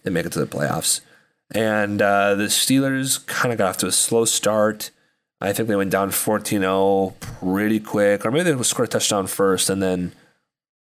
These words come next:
were down fourteen points very fast. Uh, but I remember sitting on the couch in my parents' living room, uh, with Chris there as well, and just being very dejected, and I was just kinda silent.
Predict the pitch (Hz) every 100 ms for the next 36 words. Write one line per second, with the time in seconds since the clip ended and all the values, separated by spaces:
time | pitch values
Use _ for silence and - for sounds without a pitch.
0 | _ _ _ - - 117 123 135 143 131
1 | 117 107 98 - 90 85 82 80 - 85
2 | 85 - - _ _ _ - - 101 98
3 | 113 117 113 - 135 120 - - 104 104
4 | - - - 101 98 98 95 98 101 104
5 | - 113 95 98 92 90 90 90 80 _
6 | _ _ _ - 92 92 87 98 - 101
7 | 87 - 98 90 87 80 85 87 85 -
8 | - _ _ - 113 104 101 98 95 -
9 | 107 110 110 104 101 101 107 90 90 80
10 | 95 85 - 85 87 85 87 - - -
11 | - - - - - - -